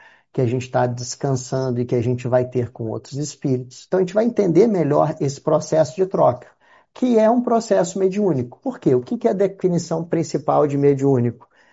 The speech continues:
É aquilo que não vem somente de mim, que seria anímico. Aquilo que vem com o intermédio de um outro, que não eu e esse outro desencarnado, é um processo mediúnico.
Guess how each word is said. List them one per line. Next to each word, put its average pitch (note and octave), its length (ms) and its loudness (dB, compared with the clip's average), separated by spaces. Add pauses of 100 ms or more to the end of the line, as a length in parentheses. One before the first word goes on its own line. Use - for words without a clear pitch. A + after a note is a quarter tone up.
(100)
É C#3+ 120 2
aquilo F3 420 0
que F3+ 140 -2
não E3+ 180 0
vem E3 240 0
somente E3 720 -2
de E3 100 -4
mim, C#3 400 -2
que - 80 -18
seria C#3 360 4
anímico. D3+ 600 2 (720)
Aquilo C3+ 380 0
que B2 120 0
vem C3+ 280 2 (100)
com G3+ 480 4 (140)
o D#3+ 160 0
intermédio C3+ 960 0
de C#3+ 140 -2
um C#3+ 220 0
outro, A3+ 760 4
que E3 100 0
não C#3+ 320 2
eu C3+ 280 4
e C3 120 2
esse D3 240 0
outro C3 400 4
desencarnado, D3+ 1400 0 (200)
é D3+ 100 0
um D#3 80 0
processo D#3+ 540 0
mediúnico. D#3+ 480 -6